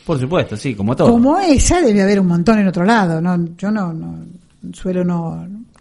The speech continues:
Speaker 2: no verla, porque no, no necesito nada de eso, pero, este, es bueno que, que se busque una manera,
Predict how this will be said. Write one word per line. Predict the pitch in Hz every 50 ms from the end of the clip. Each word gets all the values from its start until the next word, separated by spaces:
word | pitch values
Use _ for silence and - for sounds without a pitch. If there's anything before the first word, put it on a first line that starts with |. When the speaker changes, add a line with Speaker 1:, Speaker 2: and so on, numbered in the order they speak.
| _ -
Speaker 2:
no | 202 170 185 185
verla, | 190 220 214 196 180 175
porque | - 170 175
no, | 190 185
no | 180 180 185 190
necesito | 190 190 190 185 175 - 214 - 180
nada | 170 165 156 156 156
de | 156 160 160
eso, | 156 - - 160
pero, | - - 160 160 156 156 - - - - _ _ _ _ _ _ _ _ -
este, | - 160 151 - - - 147 147 147 143 143 147 - _ _ _ _ _ _ -
es | - 175 180
bueno | 185 196 214 240 262 254
que, | - - 170 160 156 151 151 143 - _ _ _ _ _ _ _ _ _ _ _ _ _ _ _ _ _ _ _ _ _ _ _ _ _ _ _ _ _ _ _ _ _ _
que | - 214 196
se | - 220 190 185
busque | 185 180 175 185 226 269 285 - - - 285
una | 269 254 240
manera, | 202 196 190 196 202 214 220 226 247 277 302